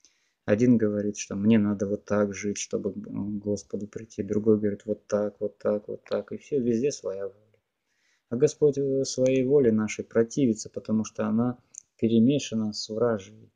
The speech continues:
с гордостью, с тщеславием, с страстями, страстями. То есть вот все, все, все вот это в кучу. И поэтому Господь ждет и думает: "Ну когда же ты одумаешься? Когда же ты скажешь: Господи, устал я,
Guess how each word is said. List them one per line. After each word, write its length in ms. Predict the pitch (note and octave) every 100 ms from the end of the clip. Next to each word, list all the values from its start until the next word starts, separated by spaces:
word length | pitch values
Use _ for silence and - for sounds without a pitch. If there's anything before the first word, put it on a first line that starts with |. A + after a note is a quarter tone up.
| _
с 140 | G#2
гордостью, 760 | G#2+ A#2 A#2 G#2+ G#2 - - A2+ _
с 420 | _ - A#2+ G#2+ -
тщеславием, 800 | A#2+ - A#2 A#2+ G#2+ G#2 G2+ - _ _ _ _ _
с 120 | -
страстями, 800 | - A2 A#2 A2+ - G#2+ G2+ G#2 _
страстями. 680 | - A#2 A2+ - B2 G#2+
То 160 | F#2+ -
есть 100 | -
вот 140 | G#2+
все, 260 | - - D#3+
все, 220 | D3 D3
все 220 | - C#3+
вот 160 | B2+ A#2+
это 180 | A#2 A2+
в 60 |
кучу. 420 | - A2 F#2+ - - _ _ _ _ _
И 60 | A2
поэтому 400 | C3+ D3+ C3 B2
Господь 440 | A#2 A#2 - C#3 B2+
ждет 500 | G#2 A2+ B2+ B2 A2+
и 180 | A2 - _
думает: 420 | G#2 G#2+ G2 F#2 G2+
"Ну 100 | B2+
когда 340 | B2 C3+ C#3+ C3
же 140 | G#2+
ты 180 | - G2+
одумаешься? 800 | G2 G#2 G2 F#2 F#2 - - G2 _ _ _ _ _ _
Когда 340 | A2 A2 D3
же 140 | C#3+ C3+
ты 180 | - A#2
скажешь: 560 | - - A2+ G2+ G2
Господи, 520 | G#2+ A#2 A2 - G#2 A2+
устал 500 | A2+ - A2 G#2+
я, 140 | G2